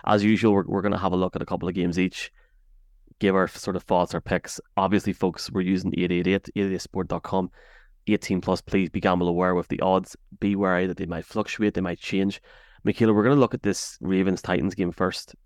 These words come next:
Um, half two this Sunday. The game is on Sky Sports in Ireland and in the U K, and it's been a really, really cool couple of weeks in London, and, like, it's weird that it now comes to a close this weekend. I've almost, like, sixty-six percent of the way I've got away with going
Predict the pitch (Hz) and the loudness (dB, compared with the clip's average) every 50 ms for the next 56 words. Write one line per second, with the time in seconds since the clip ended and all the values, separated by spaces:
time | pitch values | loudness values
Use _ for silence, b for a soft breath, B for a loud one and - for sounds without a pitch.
0 | - - 90 87 87 87 87 - - _ _ _ _ - - 104 98 - - - | -10 -6 -4 -4 -4 -4 -4 -6 -10 _ _ _ _ -2 0 0 0 0 0 -2
1 | - 98 90 87 - _ _ _ _ _ - - _ _ - 98 87 - - - | 0 0 0 0 -4 _ _ _ _ _ -20 -20 _ _ -4 -4 -4 -2 0 0
2 | 90 90 87 90 92 - 90 92 95 92 87 90 87 - - - 104 98 95 - | 2 2 2 2 0 0 0 0 0 0 0 -2 -4 -6 -6 -4 -2 -2 -2 -4
3 | - - - 98 104 104 - - - - - 101 98 95 92 92 92 98 98 95 | -6 -4 0 0 0 0 -2 -6 -10 -6 -2 -2 0 2 2 2 2 0 0 -2
4 | 95 92 92 90 87 87 82 82 87 82 - - 107 104 110 113 117 104 92 87 | -4 -4 -4 -4 -6 -6 -6 -6 -8 -10 -8 -4 -2 0 2 2 2 2 0 -2
5 | - b b b b b b b b b b - 101 - 131 123 127 131 147 151 | -4 b b b b b b b b b b -4 0 2 4 6 6 8 8 6
6 | 139 131 123 107 - 127 120 110 - 120 113 110 101 104 117 117 - - - 110 | 6 6 4 2 2 0 0 0 0 0 0 0 2 2 0 0 -2 -4 -2 -2
7 | 107 104 107 110 113 113 107 104 98 98 - - - - - - - - 110 120 | 0 0 0 0 0 0 0 0 -2 -4 -6 -10 -12 -10 -10 -10 -8 0 4 6
8 | 135 156 165 143 107 98 90 - _ _ _ _ _ _ - - _ _ _ _ | 8 8 8 6 4 2 0 0 _ _ _ _ _ _ -20 -20 _ _ _ _
9 | _ _ - 101 98 107 98 95 - - 104 101 - - - 87 85 - - 104 | _ _ -4 0 2 2 2 2 2 0 0 0 0 -2 -4 -6 -4 0 2 4
10 | 107 113 101 107 101 - - 101 104 104 - 101 98 95 95 95 90 92 90 85 | 4 4 2 0 -4 -4 -2 0 0 0 0 0 -2 -2 -2 -4 -4 -6 -6 -8
11 | - - _ _ _ _ _ _ _ _ _ _ _ _ _ _ _ _ _ _ | -10 -14 _ _ _ _ _ _ _ _ _ _ _ _ _ _ _ _ _ _
12 | - - 107 117 135 151 165 190 196 - - - - - 104 - - - - 127 | 0 2 4 4 6 6 6 6 4 2 -4 -8 -6 -4 -4 -4 -4 -2 -2 -2
13 | - - - 123 113 - - 110 - - - 110 - - 104 110 120 127 127 117 | -2 -2 0 -2 0 0 -2 -6 -6 -6 -6 -6 -4 0 0 0 0 0 0 0
14 | 110 104 110 117 117 110 101 92 85 - 107 98 101 98 98 95 101 101 98 - | 2 2 2 2 2 0 0 -2 0 0 2 2 4 4 4 2 2 2 0 -2
15 | - - 101 104 101 98 98 95 | -2 -2 0 2 2 2 0 -2